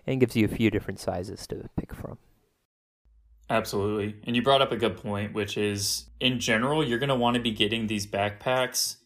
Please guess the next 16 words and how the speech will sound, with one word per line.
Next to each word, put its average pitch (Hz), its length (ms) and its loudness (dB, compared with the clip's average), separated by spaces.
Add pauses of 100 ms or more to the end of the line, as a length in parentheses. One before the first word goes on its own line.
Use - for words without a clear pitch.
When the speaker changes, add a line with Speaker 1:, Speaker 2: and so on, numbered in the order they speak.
(140)
Speaker 2:
before 135 960 2
the 123 100 0
spring, 113 920 0 (100)
before 113 340 0
your 98 140 0
trek, - 480 -8
so - 220 -2
that 107 160 4
you 120 120 2
can 127 260 0
use 113 380 -2
them 107 260 0
in 107 280 -2
your 101 100 -2
training 107 480 -4
treks 113 480 -2